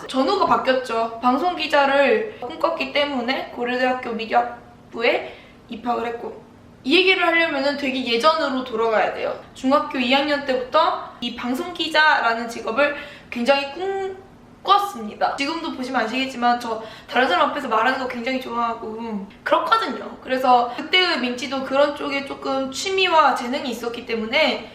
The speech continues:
방송 기자라는 직업을 꿈꾸지 않았을까라는 생각을 해요. 그렇게 목표를 정한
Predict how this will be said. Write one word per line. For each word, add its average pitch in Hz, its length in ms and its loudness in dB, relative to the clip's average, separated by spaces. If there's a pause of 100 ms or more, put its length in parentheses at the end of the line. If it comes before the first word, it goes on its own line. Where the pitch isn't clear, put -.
(160)
방송 294 300 0
기자라는 285 580 6
직업을 240 380 -4
꿈꾸지 359 380 0
않았을까라는 247 760 4
생각을 254 400 0
해요. - 280 -6 (120)
그렇게 349 600 4
목표를 294 480 0
정한 254 640 2